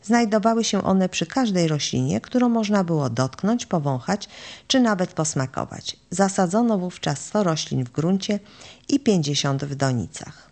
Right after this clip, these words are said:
Na załączonym zdjęciu widok ogólny ścieżki. Autorem fotografii jest ksiądz Piotr Buczkowski. Po obu stronach widać metalowe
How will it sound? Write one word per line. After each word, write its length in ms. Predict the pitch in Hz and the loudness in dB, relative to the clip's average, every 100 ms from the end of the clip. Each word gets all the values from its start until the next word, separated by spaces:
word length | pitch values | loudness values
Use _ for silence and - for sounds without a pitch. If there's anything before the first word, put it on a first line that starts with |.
| - | -8
Na 200 | 180 190 | -2 0
załączonym 680 | 208 202 185 170 165 156 143 | 2 2 2 0 -2 0 -2
zdjęciu 480 | - 127 123 - 208 | -4 -2 -2 -2 -6
widok 380 | 196 190 190 185 | -4 -4 -4 -4
ogólny 360 | 165 170 165 | -2 -2 -2
ścieżki. 540 | 156 - 104 - - - - - - - | -4 -6 -6 -6 -8 -16 -18 -20 -20 -8
Autorem 440 | - 196 202 196 180 | -4 0 0 2 0
fotografii 720 | 185 - 151 143 135 - 190 | -2 -4 -4 -2 -4 -2 -2
jest 200 | 185 - | -2 -4
ksiądz 400 | - 175 170 - | -6 -2 -2 -4
Piotr 320 | - 147 147 | -2 -2 -2
Buczkowski. 800 | 143 139 - 123 120 - - - - _ _ - - - - | -6 -8 -4 -6 -6 -10 -12 -14 -14 _ _ -20 -20 -20 -2
Po 140 | 214 | 2
obu 220 | 196 170 170 | 2 0 -4
stronach 760 | - 175 165 135 139 185 - - - - | -4 -2 -2 -2 -4 -6 -8 -14 -18 -6
widać 300 | 190 170 165 | 0 0 0
metalowe 720 | 170 165 160 151 143 135 131 | -2 -2 -2 -2 -2 -4 -6